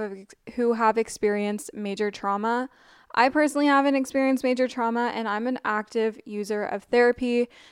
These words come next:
Therapy has honestly changed my life, and if you're thinking of starting therapy, why not give BetterHelp a try? It's entirely online, designed to be convenient,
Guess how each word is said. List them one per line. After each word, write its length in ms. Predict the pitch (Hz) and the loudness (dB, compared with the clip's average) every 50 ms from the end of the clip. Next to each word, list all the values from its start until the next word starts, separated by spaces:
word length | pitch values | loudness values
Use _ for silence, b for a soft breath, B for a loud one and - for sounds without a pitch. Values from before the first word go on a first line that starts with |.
| B _ | B _
Therapy 460 | - 233 240 254 262 262 277 277 269 | 0 2 2 2 0 0 -4 -4 -2
has 200 | 269 262 262 240 | 0 0 0 -2
honestly 520 | - 226 220 220 220 220 - - 226 220 220 | -2 -4 -4 -4 -4 -6 -6 -4 -4 -4 -4
changed 380 | - - 247 233 240 233 - | -6 -6 -4 -4 -4 -2 -2
my 160 | 247 240 233 | -2 0 0
life, 380 | 233 214 214 220 220 240 233 - - - | 2 2 2 2 0 -2 -2 -6 -8 -6
and 460 | - 226 226 214 214 220 220 220 - B B B B B - | -4 -4 -2 -2 -2 -2 -4 -6 -10 B B B B B -6
if 120 | 240 226 262 | -6 -4 -2
you're 140 | 254 262 | -2 -2
thinking 380 | 262 - 254 262 254 285 285 311 | -2 -2 -4 -4 -2 -2 -2 -2
of 80 | 311 285 | -2 -2
starting 340 | - 247 233 226 226 233 | -2 -2 0 0 -2 -4
therapy, 480 | 220 - 214 214 214 208 - 240 247 247 | -4 -4 -4 -4 -4 -6 -6 -6 -6 -4
why 240 | 233 214 220 208 208 | -2 -2 -2 -2 0
not 240 | 220 233 254 262 - | 0 -2 -2 -2 -2
give 300 | - 220 214 214 208 - - - | -2 -2 -2 -2 -4 -8 -10 -4
BetterHelp 600 | - 196 196 214 208 208 196 - 202 202 196 - - - | -2 0 0 0 -2 -4 -2 -2 0 0 -2 -2 -4 -6
a 80 | 226 | -8
try? 520 | - - - 190 196 202 202 220 247 - - - | -8 -6 -6 -4 -2 0 0 0 -2 -4 -4 -6
It's 160 | 233 - - | -6 -4 -4
entirely 560 | 214 214 208 - - 208 220 240 262 285 294 | -6 -6 -6 -2 0 2 4 4 4 4 4
online, 540 | 294 285 285 269 262 247 247 247 247 247 240 b b b b b _ | 4 4 4 4 2 2 2 2 0 0 -2 b b b b b _
designed 380 | 247 214 202 226 220 220 233 233 | -10 -4 0 0 0 0 0 -2
to 80 | 254 | -2
be 120 | 247 247 240 | -4 -4 -4
convenient, 640 | - 247 226 220 233 247 247 262 269 269 269 - | -4 -4 -2 0 0 2 2 2 2 2 0 -2